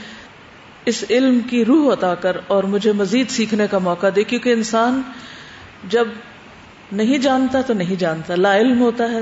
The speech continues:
تو اس کو احساس نہیں ہوتا کہ وہ کس اندھیرے میں ہے، لیکن جب جان لیتا ہے تو جہالت کا اندازہ زیادہ ہونے لگتا ہے۔ یعنی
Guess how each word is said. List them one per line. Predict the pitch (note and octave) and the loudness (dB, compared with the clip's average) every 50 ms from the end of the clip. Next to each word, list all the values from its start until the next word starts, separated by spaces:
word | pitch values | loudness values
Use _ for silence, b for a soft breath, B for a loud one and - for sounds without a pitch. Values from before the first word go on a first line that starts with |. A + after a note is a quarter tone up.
| A3 | -8
تو | - G3 F#3 F#3 - - - - - - - - - - - - - | -8 -12 -14 -14 -16 -20 -20 -20 -20 -20 -20 -20 -20 -20 -20 -10 -6
اس | - G3 - | -6 -6 -2
کو | - G#3+ | 0 0
احساس | G3 F3+ - G3+ G3+ G#3+ G#3+ A3 | 0 2 2 0 0 0 0 0
نہیں | A3+ A3+ A3+ | 0 2 2
ہوتا | G#3+ G3 F#3+ G3 G3 | 2 2 2 0 0
کہ | G3 - G3 | 0 0 0
وہ | F#3 F3+ F#3 F#3 B B B B B - | 0 0 -2 -2 B B B B B -2
کس | - A3+ A3 A#3 | -2 0 2 2
اندھیرے | G3+ F#3 E3+ F3 F3 E3+ F3 | 2 2 2 2 2 2 0
میں | E3+ E3+ E3 | -2 -4 -6
ہے، | E3 - B B B B B B B B - | -8 -12 B B B B B B B B -4
لیکن | - A3+ A#3+ - D4 C#4 | -2 -2 0 0 -2 0
جب | B3+ C#4+ B3+ G3+ | 0 0 0 0
جان | F3+ G3+ G3+ A#3 C4+ D4 | 0 2 2 2 2 2
لیتا | C#4+ D4 C#4+ C#4+ D4 D4 | 2 0 2 2 2 2
ہے | D4 D4+ | 2 0
تو | D4 D4 | 0 -2
جہالت | A3+ D#3+ F3+ F3 F3+ F#3+ F#3+ G#3+ A#3 A3+ - - | -2 -2 -2 0 0 2 2 2 0 0 -2 -2
کا | A3 A3 A3 A3+ - - - - - - - - - - - - - | -2 -2 -2 -4 -8 -12 -18 -18 -20 -20 -20 -20 -20 -20 -18 -10 -6
اندازہ | G3 G#3 F3+ F#3+ F3+ F3+ F3+ | -6 -2 0 0 0 2 0
زیادہ | F#3+ E3+ E3 E3 E3 E3 | 0 0 0 0 0 0
ہونے | F3+ F3+ D#3+ E3 | -2 -2 -2 -2
لگتا | D#3+ D3+ D#3 - - E3 | -4 -4 -6 -8 -10 -12
ہے۔ | D#3 B B B B B B B B B B B B - - - - - - - - - - - - - - - F3 | -12 B B B B B B B B B B B B -20 -20 -20 -20 -20 -20 -20 -20 -20 -20 -20 -20 -20 -20 -16 -8
یعنی | F3+ F3+ F#3+ G3 G3+ | -6 -4 -2 -2 -2